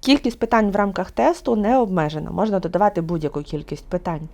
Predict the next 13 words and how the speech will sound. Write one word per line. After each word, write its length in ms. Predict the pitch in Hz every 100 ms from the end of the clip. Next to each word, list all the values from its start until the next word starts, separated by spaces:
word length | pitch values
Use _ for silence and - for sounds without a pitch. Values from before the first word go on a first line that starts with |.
| -
Також, 340 | 311 330 -
якщо 480 | 233 - 277 269 240
у 60 |
вашому 540 | 214 208 220 214 190 190
тесті 600 | 208 185 170 - 170 160
є 260 | 165 233
декілька 440 | 196 220 214 180 165
подібних 600 | - 226 190 180 165 165
питань, 440 | 214 214 330 349
ви 120 | 240
можете 380 | 320 247 254 -
копіювати 760 | 240 349 349 233 185 165 165 165
питання, 580 | 156 170 196 262 339